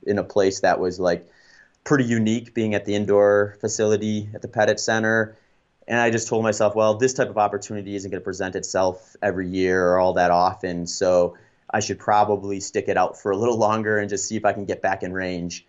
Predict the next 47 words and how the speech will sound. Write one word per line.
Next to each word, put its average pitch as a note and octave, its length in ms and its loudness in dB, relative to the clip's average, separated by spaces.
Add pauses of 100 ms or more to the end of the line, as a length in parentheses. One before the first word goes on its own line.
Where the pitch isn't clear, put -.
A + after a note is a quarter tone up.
(460)
And G#2 640 0
so B2 180 4
I A#2 80 4
just A#2 140 -4
said, A#2 100 0
"Okay, B2 160 0
I'm A#2 60 0
just C3 120 -4
gonna B2 120 -4
do A2+ 80 0
a - 40 -2
couple B2+ 280 0
laps, A2 520 0
get A#2 160 -4
back A#2+ 220 2
in A#2 140 -4
range, G2+ 340 -4
see A2 160 -6
how A2 80 2
that A2 220 -2
feels, G2 420 2
and G2 100 -4
if F#2 120 -8
I G2 80 2
get G2+ 160 -2
some G#2 140 -4
momentum, G2 720 -2 (300)
kinda G2+ 180 -2
carry F#2+ 420 2
it." - 180 -2 (640)
And G#2 680 0
so - 140 0
I C3 60 6
did D#3 220 2
that, A2 80 4
and G2+ 100 2
I G2+ 40 -2
got A2 200 0
back A2 240 0
in G#2+ 120 -6
the G2 80 -8
range G#2+ 340 -4
I F#2+ 80 0
was F#2+ 160 -4
trying G2 160 -4
to F2+ 60 -8
target. F#2+ 520 -4